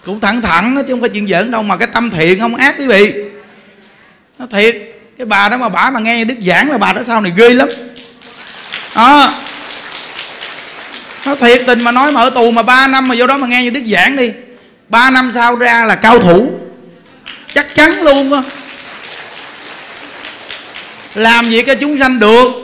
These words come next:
mà lại là trở thành con người biết điều chỉnh. Tôi ngày xưa cũng thẳng, nếu thẳng như ngày xưa mà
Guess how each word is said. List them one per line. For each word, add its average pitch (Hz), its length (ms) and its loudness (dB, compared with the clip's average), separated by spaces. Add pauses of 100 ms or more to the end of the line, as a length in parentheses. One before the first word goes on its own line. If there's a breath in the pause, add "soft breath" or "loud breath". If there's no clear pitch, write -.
(1040)
mà 214 280 4
lại 214 300 2
là 233 120 2
trở 196 220 0
thành 240 180 -4
con 247 200 -4
người 214 200 0
biết 294 320 2 (540)
điều 240 180 2
chỉnh. 220 480 0 (1300)
Tôi 226 160 -2
ngày 202 140 -6
xưa 226 180 -2
cũng 226 180 -10
thẳng, 208 380 -10
nếu 262 280 -6
thẳng 190 200 -8
như 269 140 -6
ngày 190 140 -6
xưa 226 180 -4
mà 208 100 -6